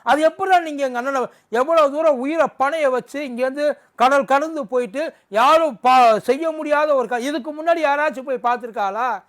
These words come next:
அந்த படக்குழுவுக்கு போன அத்தனை பேரும் பார்த்திருக்காங்க. இல்ல அண்ணனை மட்டும்தான் எக்ஸ்க்ளூசிவா கூப்பிட்டு வச்சு உட்கார வச்சு ரெப்ரசன்ட் பண்ண மாதிரி. இதுல என்ன கொடுமைனா, அண்ணனை வந்து படக்குழுவோட சேர்ந்து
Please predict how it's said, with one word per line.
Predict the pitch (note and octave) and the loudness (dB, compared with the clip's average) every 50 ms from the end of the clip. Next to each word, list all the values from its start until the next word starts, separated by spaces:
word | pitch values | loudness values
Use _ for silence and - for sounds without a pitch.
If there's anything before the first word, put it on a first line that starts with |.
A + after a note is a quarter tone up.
| _ _ _ _ _ | _ _ _ _ _
அந்த | F#3+ F#3+ G3 - - | -8 -6 -6 -2 -2
படக்குழுவுக்கு | G#3 A3 C4 B3+ A3+ C4 B3 A#3 A3+ F3+ G#3+ | -2 -2 -2 -4 -4 -4 -4 -4 -4 -4 -8
போன | F3 G#3 G3+ F#3 | -8 -6 -6 -6
அத்தனை | E3+ E3 - G3+ G#3 G#3+ | -6 -6 -8 -10 -8 -6
பேரும் | G#3+ A3+ B3+ A#3+ G#3 | -6 -8 -8 -8 -10
பார்த்திருக்காங்க. | E3 - _ E3+ C#3+ - D3 C3+ B2 A2+ A2 _ _ _ _ _ _ _ _ _ _ _ _ _ _ _ _ _ | -12 -12 _ -18 -20 -18 -20 -20 -20 -20 _ _ _ _ _ _ _ _ _ _ _ _ _ _ _ _ _ _
இல்ல | G3 A3+ A#3 | 0 2 2
அண்ணனை | F3 F3+ A3+ C4+ D4 D4 C#4+ | 2 2 2 2 2 2 2
மட்டும்தான் | C#4 C#4 B3 C#4+ C#4+ D#4 D4+ C#4 | 2 0 -2 -2 -4 -2 -2 -2
எக்ஸ்க்ளூசிவா | B3+ - - C#4+ D4 D4 - C#4 D4 D4+ D4 C#4+ B3 - | -2 -4 -6 -10 -10 -8 -8 -4 0 2 2 2 2 -2
கூப்பிட்டு | - C#4+ C#4+ - _ C#4+ | -8 -10 -10 -8 _ -4
வச்சு | C#4 C4 C4+ C#4 C#4 C4 | -4 -4 -4 -6 -8 -8
உட்கார | A#3+ G#3 C4 C4 C4+ C4 B3+ | -6 -2 0 0 0 0 0
வச்சு | B3 A#3+ - C4 A#3+ | -2 -4 -4 -4 -4
ரெப்ரசன்ட் | A#3+ A#3 - C#4 B3 - B3+ B3 A#3+ B3 A#3 G#3 F#3+ | -4 -4 -4 -8 -10 -8 -10 -10 -10 -12 -14 -14 -6
பண்ண | G3 G#3+ G#3+ - B3+ B3+ | -6 -6 -6 -4 -6 -8
மாதிரி. | G3 G3+ G#3+ F3 - C#4+ A3+ - _ _ _ _ _ _ _ _ _ _ _ _ _ _ _ _ _ _ _ _ _ | -8 -8 -12 -12 -12 -16 -18 -18 _ _ _ _ _ _ _ _ _ _ _ _ _ _ _ _ _ _ _ _ _
இதுல | C4+ D4 D#4+ E4 D#4+ D#4+ F4 F#4+ F4+ E4 C4+ A#3+ A#3 | -8 -4 0 2 4 6 6 6 6 6 4 4 2
என்ன | C4 D#4 F4+ F4+ E4 | 0 2 2 2 2
கொடுமைனா, | C4+ D#4 D4+ D#4+ D#4 D#4 D4+ D#4+ E4+ E4+ D4+ C4 A3+ G3 F3 D#3 - _ | 2 2 0 0 -2 -2 0 2 2 4 4 4 4 4 2 -2 -8 _
அண்ணனை | - F3 A#3 C#4 D#4 E4 D#4+ D#4 D4+ C#4 | -4 -2 -2 -2 0 -2 0 0 0 0
வந்து | C4+ C4+ C4+ C4+ D4+ D4 C4+ | -2 -2 -4 -4 -6 -6 -6
படக்குழுவோட | - - A#3 A#3+ C4+ B3+ - C4 B3+ B3 A#3+ B3 B3+ C4+ C4+ | -2 -2 0 0 0 -2 -2 -6 -6 -4 -2 0 0 2 0
சேர்ந்து | B3 - A#3+ B3 B3+ B3+ A3 B3 A#3+ A3+ G#3 F#3+ E3+ D#3 | 0 0 -2 -4 -4 -4 -4 -4 -2 -2 -2 -4 -6 -8